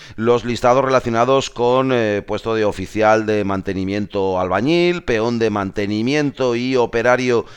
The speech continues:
de edificios, jardinero o jardinera, pintores, electricista, limpieza viaria, socorrista, conductores,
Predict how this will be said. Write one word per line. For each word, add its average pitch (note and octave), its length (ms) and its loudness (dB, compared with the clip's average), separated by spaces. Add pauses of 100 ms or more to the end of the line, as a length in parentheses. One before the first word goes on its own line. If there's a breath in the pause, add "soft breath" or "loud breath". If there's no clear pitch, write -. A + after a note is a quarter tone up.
(260 loud breath)
de A2 760 2
edificios, D3+ 1080 0
jardinero G2+ 640 0
o G2 100 0
jardinera, A#2+ 760 0
pintores, D#3+ 720 2
electricista, C#3+ 800 -2
limpieza C#3 560 0
viaria, A#2+ 640 2 (160)
socorrista, A2+ 960 -2
conductores, C3+ 1300 -2